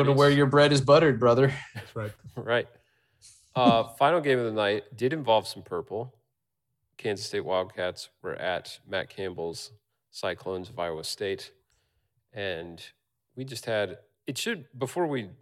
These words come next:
Speaker 1: really dive into this, we'll just say and acknowledge the final score here was Kansas State ten,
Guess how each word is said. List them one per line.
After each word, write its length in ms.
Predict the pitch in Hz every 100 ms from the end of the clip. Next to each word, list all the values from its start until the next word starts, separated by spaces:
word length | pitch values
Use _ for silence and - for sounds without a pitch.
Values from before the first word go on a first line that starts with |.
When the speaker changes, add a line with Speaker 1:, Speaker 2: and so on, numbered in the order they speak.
| _ 104
Speaker 1:
really 300 | 104 127 123
dive 280 | 117 113 117
into 220 | 117 117
this, 360 | 120 113 - - _ _ _ _ _ _ _ _ _
we'll 140 | 101 98
just 220 | 95 -
say 400 | 98 92 87 87 - -
and 100 | 101
acknowledge 680 | 92 90 82 76 71 - -
the 80 | 90
final 240 | 113 104
score 300 | - - 98
here 380 | 92 92 90 - _ _ _ _ _ _
was 80 | 107
Kansas 280 | - 110 92
State 320 | - 101 90 - _ _ _ _ _ _ _
ten, 500 | - 113 104 101 95